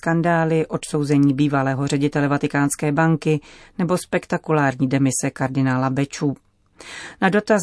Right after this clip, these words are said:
zda tyto aféry svědčí o změnách nebo spíše krizi v kurii, kardinál Parolin odpověděl, že hovořit o krizi je v tomto případě přehnané. Pohlédneme-li na dějiny, byly tu vždycky obtížné chvíle,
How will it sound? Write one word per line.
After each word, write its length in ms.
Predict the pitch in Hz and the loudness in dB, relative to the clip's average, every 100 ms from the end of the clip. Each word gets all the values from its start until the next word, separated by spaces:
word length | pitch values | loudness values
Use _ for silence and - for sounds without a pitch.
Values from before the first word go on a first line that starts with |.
| 165 | 2
zda 120 | 160 175 | 2 2
tyto 260 | 208 208 | 0 -2
aféry 400 | 196 - 202 202 190 | -2 0 0 0 -2
svědčí 380 | 175 180 - 185 | -2 -2 -2 -4
o 100 | 185 | -2
změnách 580 | 156 170 190 180 143 - | 0 2 4 4 2 2
nebo 220 | 147 139 | 0 0
spíše 440 | 147 - 147 - 147 | -4 -6 -6 -4 -4
krizi 480 | - 180 165 135 | -2 0 0 0
v 100 | 131 | -2
kurii, 500 | - 151 151 147 147 139 - - - | -4 0 4 4 2 0 -10 -20 -14
kardinál 460 | - 180 185 185 185 | -4 -2 0 2 2
Parolin 420 | 180 175 180 175 | 2 0 2 2
odpověděl, 640 | 185 - 185 175 180 185 180 156 | 0 -4 -2 0 0 2 2 2
že 80 | 165 | 0
hovořit 500 | 143 165 175 156 - | 0 0 0 0 0
o 80 | 156 | -4
krizi 420 | - 160 147 165 | 0 0 0 0
je 220 | 170 156 | 0 0
v 80 | 143 | -2
tomto 300 | - 139 147 | -2 -2 -2
případě 480 | - - 147 143 156 | -4 -4 -2 0 0
přehnané. 720 | - 160 151 151 139 127 131 - _ _ _ _ | 0 0 2 4 4 0 -4 -10 _ _ _ _
Pohlédneme-li 760 | 180 165 190 180 190 190 185 151 | 0 2 2 2 2 2 4 4
na 140 | 135 | 4
dějiny, 640 | 127 147 147 165 170 180 - | 2 2 4 4 4 2 0
byly 280 | 147 160 165 | 0 0 0
tu 120 | 175 | -2
vždycky 500 | 151 139 165 - 147 | -2 -2 -2 -4 -4
obtížné 540 | 147 - 160 151 147 | -4 -4 0 2 2
chvíle, 440 | 143 170 170 160 | 0 -2 0 2